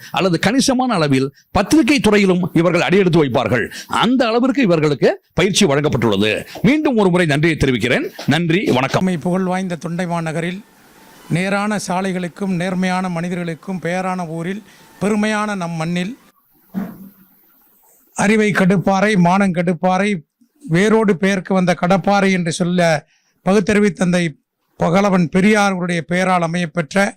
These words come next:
Speaker 2: பெரியார் நகரில் அமைந்துள்ள எத்தனையோ வரலாறுகள் இருந்தாலும் புதுகைக்கென்று ஒரு அ-,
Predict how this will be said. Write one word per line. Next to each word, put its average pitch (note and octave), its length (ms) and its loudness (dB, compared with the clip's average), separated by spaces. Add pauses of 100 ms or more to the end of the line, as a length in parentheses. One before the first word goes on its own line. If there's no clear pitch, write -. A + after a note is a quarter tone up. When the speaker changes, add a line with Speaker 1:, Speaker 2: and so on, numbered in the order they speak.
(380)
Speaker 2:
பெரியார் G#3+ 420 2
நகரில் F3+ 300 0
அமைந்துள்ள F3 640 -2 (600)
எத்தனையோ A3 480 2
வரலாறுகள் G#3 520 0
இருந்தாலும் F#3+ 500 -4
புதுகைக்கென்று G#3 640 0
ஒரு F#3 160 0
அ-, E3+ 200 0